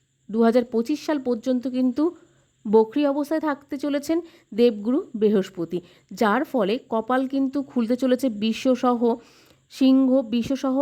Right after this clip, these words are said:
আরও তিনটি রাশির, যেমন বৃষ, সিংহ, কর্কট এবং মিথুন রাশির। এই চারটি রাশির কিন্তু অত্যন্ত ভালোভাবে কপাল খুলতে চলেছে এবং ও, অনেক জায়গা থেকে কিন্তু আপনাদের লাভবান হতে চলেছেন আপনারা।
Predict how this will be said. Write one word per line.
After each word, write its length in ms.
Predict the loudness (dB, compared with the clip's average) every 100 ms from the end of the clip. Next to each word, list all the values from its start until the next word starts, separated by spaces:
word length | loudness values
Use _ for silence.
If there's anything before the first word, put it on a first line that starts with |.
| -2
আরও 240 | 0 2 2 -2 _ _ -6
তিনটি 320 | -2 0 0
রাশির, 380 | 0 0 -2 0
যেমন 240 | 0 0 -4 -6 _ _ _ _ _ _ _ _ _ 2
বৃষ, 280 | 4 4 2 2 2
সিংহ, 540 | 0 2 2 4 2 0 -8 _ _ _ _ _ _ -2
কর্কট 540 | 2 2 0 -2 -4 -16 -8
এবং 240 | -2 -2 -2 -8 _ -2
মিথুন 380 | -2 4 4
রাশির। 340 | 4 -2 -6 -8 -6
এই 140 | -4 -4
চারটি 400 | -4 -6 -4 -4
রাশির 260 | -2 -4
কিন্তু 300 | -4 -2 -4 -8 _ _
অত্যন্ত 460 | -12 -8 2 2 4 0 -2 -10 _ -4
ভালোভাবে 520 | 0 2 2 2 0 0
কপাল 280 | -2 -2
খুলতে 280 | -2 -6 -6
চলেছে 280 | -2 -2 0
এবং 140 | -2 -4 -4
ও, 220 | 0 0 -2 -4
অনেক 260 | 0 2 2 -2 _ -10
জায়গা 300 | -2 0 0
থেকে 180 | -2 -2
কিন্তু 180 | -2 -4
আপনাদের 240 | -4 -2 -2
লাভবান 400 | -2 -2 0 0
হতে 180 | -2
চলেছেন 340 | -2 -2 0 0
আপনারা। 340 | -2 -4 -4